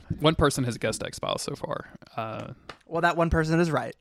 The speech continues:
Speaker 1: Congratulations.
Speaker 2: Yes. <laughs> I don't even remember who it was now, so <laughs> sorry. <laughs> I should probably look that up. Um, oh, it was Tessa's Tessius Test, who is actually named,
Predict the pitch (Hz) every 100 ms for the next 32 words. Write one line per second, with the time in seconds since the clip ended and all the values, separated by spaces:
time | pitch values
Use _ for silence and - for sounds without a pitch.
0 | - 185 156 143 147 131 - 147 190 247
1 | - - - 135 143 131 120 120 117 113
2 | 110 110 - 117 - - - - 87 -
3 | - - 123 117 - 165 - - - 175
4 | - 139 143 - - - 175 254 254 233
5 | - - 131 139 117 113 110 107 - -
6 | - - - _ _ - - 120 113 110
7 | 107 110 113 - 160 120 127 127 123 120
8 | - - - - 160 - 143 127 - 135
9 | - 120 107 - 123 120 - - - -
10 | - - _ _ _ - 127 110 110 -
11 | - 117 107 - 165 117 - 117 107 104
12 | 107 113 120 -